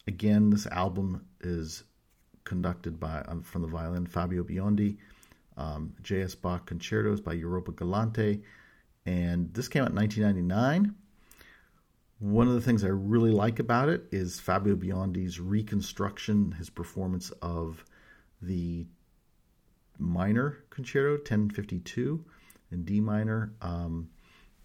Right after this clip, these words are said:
I really like his playing in that concerto. Uh, it's an adapt-, adaptation of another Bach concerto for the violin instead of the harpsichord, um, with the belief that maybe that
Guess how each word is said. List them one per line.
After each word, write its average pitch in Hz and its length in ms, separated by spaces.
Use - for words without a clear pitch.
I 95 100
really 104 260
like 87 200
his 85 180
playing 80 360
in 80 100
that 71 280
concerto. - 680
Uh, - 300
it's - 180
an 69 80
adapt-, - 520
adaptation 90 960
of 87 80
another 78 380
Bach - 220
concerto - 520
for - 200
the 101 60
violin 98 460
instead 101 220
of 87 40
the 85 60
harpsichord, - 720
um, - 440
with 101 160
the 92 40
belief 101 460
that - 260
maybe 90 300
that 78 160